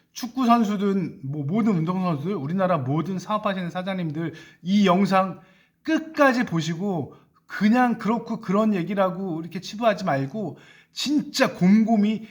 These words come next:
저 밑바닥까지 내밀-, 내밀하게 그런 아-, 아주 생각을 해봐요. 그냥 창피한 거를 무릅쓰고라도 저 끝까지, 나도 뭐 거창하게 뭐 얘기하는 게 있는데 끝까지 들어가 보면 이게 있더라고. 한번,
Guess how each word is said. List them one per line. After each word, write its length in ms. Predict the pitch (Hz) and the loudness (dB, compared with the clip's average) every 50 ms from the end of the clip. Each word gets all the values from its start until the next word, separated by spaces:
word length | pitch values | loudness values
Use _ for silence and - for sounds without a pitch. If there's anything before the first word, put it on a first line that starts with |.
| - _ | -18 _
저 200 | - - 240 254 | 0 4 4 4
밑바닥까지 720 | 156 170 254 - - 269 262 254 254 254 240 208 170 180 147 | 4 4 -2 0 0 0 0 0 2 2 2 0 2 0 -2
내밀-, 720 | 156 175 208 233 247 233 214 214 220 - - - - 147 | 0 0 2 2 2 2 0 0 -2 -4 -6 -8 -6 -4
내밀하게 680 | 151 165 196 208 220 202 196 185 175 175 147 127 - - - - _ - | -2 0 2 2 2 2 2 0 0 -2 -4 -6 -8 -12 -20 -20 _ -8
그런 340 | - 214 233 220 175 - - - - _ _ - - - | -4 0 0 0 0 -2 -8 -14 -20 _ _ -20 -20 -12
아-, 160 | - - - - - - - | -10 -10 -10 -10 -12 -10 -4
아주 200 | - 208 214 - | -2 0 0 2
생각을 400 | - 269 262 240 240 220 208 185 175 | 4 4 4 4 4 4 4 4 2
해봐요. 380 | 190 196 180 151 135 123 104 - | 2 2 2 2 0 -2 -6 -8
그냥 240 | 143 160 156 - - - - | -8 -8 -8 -8 -10 -14 -18
창피한 480 | - - - 285 269 - 254 269 254 220 | -8 -2 0 0 0 0 0 -2 0 0
거를 240 | 220 214 196 196 156 | 0 0 0 0 0
무릅쓰고라도 720 | 131 147 170 - - - 196 175 180 180 170 165 208 202 - - - _ | -2 -2 -4 -4 -6 -10 -10 -8 -6 -6 -6 -6 -6 -10 -12 -14 -20 _
저 320 | - - 196 143 131 147 - | -8 -6 -6 -6 -6 -8 -10
끝까지, 600 | - - 285 294 294 - 247 214 180 - 135 117 - - - - - | -6 -2 -2 -2 0 2 2 2 2 2 -2 -6 -8 -10 -20 -14 -6
나도 240 | - 135 151 165 185 | -4 -2 -2 0 -2
뭐 120 | 170 160 | -2 -4
거창하게 720 | - - 143 135 - - - 233 220 208 202 180 175 175 | -4 -4 -4 -4 -2 -2 0 2 2 2 2 2 0 -2
뭐 140 | 165 147 131 | -2 -2 -2
얘기하는 340 | 147 143 131 165 156 151 147 | -2 -2 -2 -4 -4 -4 -4
게 80 | 160 | -4
있는데 440 | 143 131 123 127 151 185 160 120 - - - _ _ _ _ | -4 -4 -4 -4 -6 -6 -8 -10 -12 -16 -20 _ _ _ _
끝까지 520 | - 285 285 - - - 254 254 208 233 - | -10 -8 -8 -8 -6 -2 -2 0 0 -2 -2
들어가 280 | - 170 170 175 175 | 0 0 0 0 0
보면 360 | 160 160 156 156 156 151 143 | 0 0 -2 -2 -2 -2 -2
이게 200 | 135 131 135 143 | -4 -4 -4 -2
있더라고. 580 | 160 131 131 - - 196 180 139 113 101 104 110 - | -2 -2 -4 -4 -2 0 0 0 0 -2 -8 -14 -14
한번, 200 | - 165 175 | -12 -10 -10